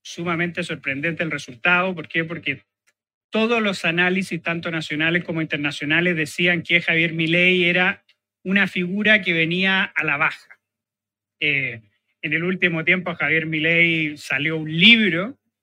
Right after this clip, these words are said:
eh, un libro, una, una biografía no autorizada donde, donde se hablaban cosas bastante extrañas, como por ejemplo que él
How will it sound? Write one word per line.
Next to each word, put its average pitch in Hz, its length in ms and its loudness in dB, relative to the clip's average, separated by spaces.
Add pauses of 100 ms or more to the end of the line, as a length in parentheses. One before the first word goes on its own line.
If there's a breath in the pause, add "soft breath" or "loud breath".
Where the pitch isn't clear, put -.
(140)
eh, 127 520 -6
un 147 140 -10
libro, 170 580 -4
una, 170 460 -4 (420)
una 180 180 4
biografía 175 760 2
no 170 200 -2
autorizada 180 760 0
donde, 131 560 -4
donde 131 240 -10
se 139 140 -6
hablaban 147 400 0
cosas 160 380 -6
bastante 147 460 -6
extrañas, 170 680 2
como 143 200 -10
por 139 120 -10
ejemplo 156 480 -6
que 151 220 4
él 156 220 0